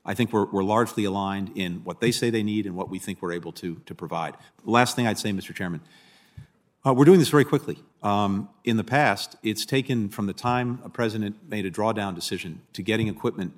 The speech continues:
into the hands of the people who needed it weeks. Now, uh, often it's seventy-two hours, uh, the time, from the time of the drawdown decision to the time that equipment is actually in the hands,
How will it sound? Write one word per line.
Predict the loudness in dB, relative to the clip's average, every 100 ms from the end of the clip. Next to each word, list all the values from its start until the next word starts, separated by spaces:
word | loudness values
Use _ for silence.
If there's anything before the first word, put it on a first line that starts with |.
| -8
into | -8 -6
the |
hands | -6 -2 -2 -2
of | -6
the | -10
people | -8 -6
who | -2
needed | 0 0 -2
it | -8 -2
weeks. | -2 -2 -6 -12 -16 _ -20 -20 -8
Now, | 0 2 4 2 -2 -4
uh, | -2 -2 -2 0
often | 0 0 -4
it's | -4 -6 -4
seventy-two | -2 -2 -4 0
hours, | 0 -2 -6 -14 -18 _ _ _ -12
uh, | -8 -6 -8
the | -10
time, | -6 -2 0 -2 -6 -14 -14
from | -12
the |
time | -4 -2 -2
of | -2
the |
drawdown | -2 0 0
decision | -2 -6 -4 -4 -4 -10 _ -8
to |
the | -6
time | -2 -2 0
that | -2
equipment | -4 -4 -4 -6
is | -10 -4
actually | -4 -4 -4 -6
in | -2 -2 -2
the |
hands, | -2 -6 -6 -8 -12